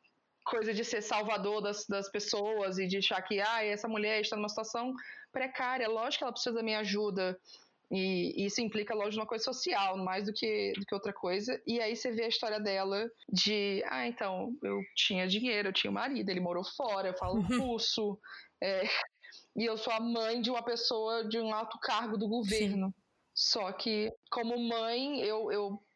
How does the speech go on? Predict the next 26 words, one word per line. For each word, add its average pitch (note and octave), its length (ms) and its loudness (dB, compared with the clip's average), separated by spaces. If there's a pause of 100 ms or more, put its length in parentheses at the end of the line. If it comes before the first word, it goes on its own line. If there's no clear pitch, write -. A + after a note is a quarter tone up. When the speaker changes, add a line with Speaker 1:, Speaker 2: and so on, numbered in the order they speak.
(560)
Speaker 1:
dou G#3+ 320 0
tudo A#3 380 0
pra A#3+ 220 2
ele G#3+ 280 0
e, A3+ 560 0
e G3 40 0
fico A3+ 320 0
nessa A3 260 -2
vida G3+ 300 0
aqui, G#3 320 0
sabe? E3+ 400 0
E F3 60 0
eu F3+ 60 2
acho F#3 160 0
que G3+ 60 0
ela F#3 220 0
explorou G3+ 400 0
maternidade G3+ 680 0
também F#3+ 200 0
de G3 100 2
um F#3+ 60 2
jeito F#3+ 240 0
bem F#3 160 2
curioso G3+ 480 0
Speaker 2:
Sim. F#3 80 0
Speaker 1:
aqui. F3+ 280 -2